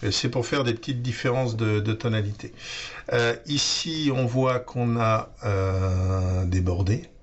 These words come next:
là. Donc, on va faire Alt, et puis on va aller supprimer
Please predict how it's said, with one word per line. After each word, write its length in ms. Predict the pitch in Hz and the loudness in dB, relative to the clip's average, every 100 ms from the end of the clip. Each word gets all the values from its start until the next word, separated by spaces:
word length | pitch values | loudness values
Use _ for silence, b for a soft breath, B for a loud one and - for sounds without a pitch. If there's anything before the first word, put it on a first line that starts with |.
| - - - | -20 -20 -6
là. 280 | 104 101 139 - - - - B B B - - | -2 0 -2 -10 -20 -20 -20 B B B -12 -2
Donc, 180 | 107 - | -2 0
on 60 | 98 | -2
va 100 | 95 | -2
faire 240 | - 92 - | -4 -4 -4
Alt, 480 | - - - - - | -4 -4 -8 -16 -16
et 60 | |
puis 160 | - 120 | -8 -4
on 80 | 107 | -2
va 100 | 98 | -2
aller 240 | 98 95 | -2 -4
supprimer 720 | - - - - 127 117 117 | -4 -6 -6 0 2 2 0